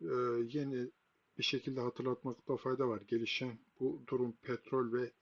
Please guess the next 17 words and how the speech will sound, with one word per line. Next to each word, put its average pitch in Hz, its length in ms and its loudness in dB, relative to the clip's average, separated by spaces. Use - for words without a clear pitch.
emtialara, 117 580 -2
değerli 113 260 0
metallere 117 580 -2
destek 131 420 0
verecek 123 420 4
bir 117 240 0
olaydır 139 560 0
ama 139 280 0
ilk - 320 6
tepki 139 340 2
hemen 123 280 0
yükseliş 127 600 -2
yönlü 127 260 2
olmayabilir. 123 800 0
Biraz 123 560 0
bir 123 220 -2
sirkeleme 123 680 -2